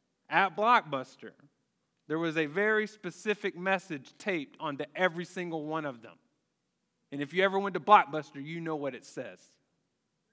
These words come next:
"Please be kind,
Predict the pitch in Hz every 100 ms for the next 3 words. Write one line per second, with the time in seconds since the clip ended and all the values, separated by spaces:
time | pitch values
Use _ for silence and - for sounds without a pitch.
0 | _ _ _ _ _ _ _ _ _ -
1 | 185 196 208 175 233 233 - 294 214 180
2 | 165 165 180